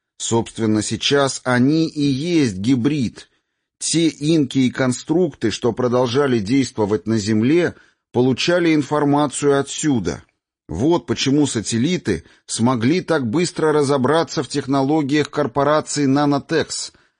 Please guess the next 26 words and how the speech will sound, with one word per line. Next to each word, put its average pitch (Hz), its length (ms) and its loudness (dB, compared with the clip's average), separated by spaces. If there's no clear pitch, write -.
овладеть 113 600 2
установкой 147 720 0
трансмодификации 143 1200 0
нанитов – 143 720 0
создать 110 540 0
старшую 127 580 0
сеть - 520 -2
и 139 60 4
узнать, 151 540 2
как 156 320 0
реактивировать 139 840 2
боевые 123 500 2
платформы. 117 760 -2
Но 87 220 -2
это 113 300 0
ненадолго. 101 800 0
Нейромхи 139 920 2
лишь 131 260 0
на 143 100 0
какое-то 147 500 0
время 135 440 2
попали 127 480 0
под 120 180 -2
воздействие 120 840 0
чуждой 113 520 0
воли. 101 440 -2